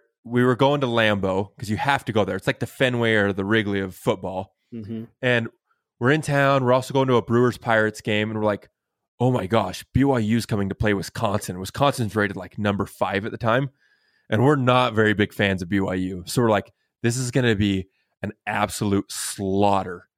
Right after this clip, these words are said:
Speaker 1: The whole game, Mike's calling plays before they even happen. I think it was the end of the first quarter. Mike goes, "B Y U's gonna win this game." And I'm like, "That's bullshit." Like, Wisconsin's rated five. B Y U's not even ranked right now.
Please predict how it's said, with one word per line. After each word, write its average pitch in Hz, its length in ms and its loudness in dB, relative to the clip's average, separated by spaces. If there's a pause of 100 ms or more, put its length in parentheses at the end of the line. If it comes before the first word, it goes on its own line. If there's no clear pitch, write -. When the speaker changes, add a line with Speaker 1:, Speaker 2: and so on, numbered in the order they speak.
(840)
Speaker 1:
The 123 100 2
whole 147 180 2
game, 123 260 2
Mike's 104 320 -2
calling 113 320 0
plays 107 280 0
before 95 280 -2
they 98 100 -2
even 95 160 -4
happen. 98 360 -2
I 139 120 0
think 151 140 0
it 120 40 0
was 107 100 -6
the 113 100 -2
end 113 120 0
of - 20 0
the 98 100 -4
first 110 220 -2
quarter. 98 400 0 (260)
Mike 120 200 0
goes, 104 280 0 (340)
"B 123 100 -2
Y 147 100 4
U's 135 200 2
gonna 92 180 -6
win 98 160 -6
this 104 120 -8
game." 107 360 -6 (760)
And 147 100 0
I'm 160 80 2
like, 143 200 -2 (240)
"That's 196 200 0 (220)
bullshit." 110 640 -2 (400)
Like, 143 220 -2 (160)
Wisconsin's 165 520 0
rated 139 260 2
five. 117 500 2
B 147 120 4
Y 156 100 4
U's 139 180 0
not 120 140 2
even 110 220 -2
ranked 113 400 0
right 95 160 -6
now. 95 320 -8